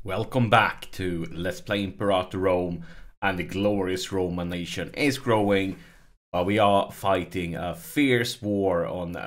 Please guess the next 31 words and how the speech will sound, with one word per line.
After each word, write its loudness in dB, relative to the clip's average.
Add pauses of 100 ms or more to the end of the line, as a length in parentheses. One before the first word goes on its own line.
(140)
multiple 0
fronts -2
all -2
over -2 (600)
this -2
part -4
of -10
the -10
world. 0 (480)
So, 2
uh, 0
let's -2
get -4
rolling 0
and -4
see -4
if -6
they 2
can, -2
uh, -4
maybe -2 (680)
conquer 0
some -6
land -2
to, -6
to -12
make -6
this, -8
uh, -4 (100)
beautiful -4
nation -6